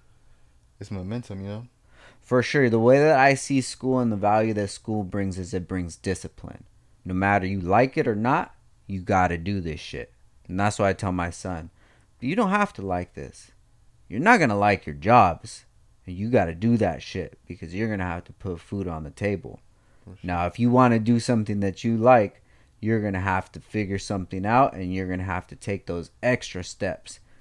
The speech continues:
Speaker 2: because life isn't designed for you to like your job.
Speaker 1: Yeah, you
Speaker 2: Yeah.
Speaker 1: gotta, you gotta work, you know?
Speaker 2: You gotta
Speaker 1: Regardless,
Speaker 2: hustle.
Speaker 1: regardless of the situation, you just
Speaker 2: Mm-hmm.
Speaker 1: gotta go,
Speaker 2: No
Speaker 1: 'cause
Speaker 2: matter what.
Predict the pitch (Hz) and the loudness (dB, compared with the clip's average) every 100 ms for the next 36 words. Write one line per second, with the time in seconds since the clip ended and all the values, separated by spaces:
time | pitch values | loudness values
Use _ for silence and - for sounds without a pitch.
0 | _ - - 87 87 117 117 107 95 95 | _ -14 -10 -8 0 2 2 0 -4 -6
1 | 82 82 87 110 107 87 - 92 95 90 | -8 -6 -2 0 0 -4 -8 -8 -6 -6
2 | 85 _ _ - 85 90 92 - 73 73 | -10 _ _ -14 -6 -2 -2 -6 -14 -4
3 | 98 101 73 - _ _ _ _ _ - | 2 2 0 -10 _ _ _ _ _ -14
4 | 87 85 - _ 110 87 85 87 87 95 | -14 -14 -20 _ -16 -14 -12 -16 -20 -20
5 | 104 90 82 95 123 - 90 95 107 127 | -16 -16 -12 -10 -10 -10 -14 -12 -12 -14
6 | 104 101 98 107 98 113 120 - 87 85 | -10 -4 -2 -2 0 2 2 -2 -12 -12
7 | _ - 87 87 110 113 98 87 90 85 | _ -18 -12 -2 2 2 -2 -8 -12 -12
8 | 98 92 90 95 92 90 104 101 110 135 | -16 -12 -10 -10 -12 -8 -4 -2 0 0
9 | 170 - _ _ _ _ _ - 90 82 | -2 -12 _ _ _ _ _ -18 -14 -10
10 | 98 120 107 101 87 90 85 78 90 117 | -4 -4 -4 -6 -6 -4 -6 -4 0 2
11 | 101 | 0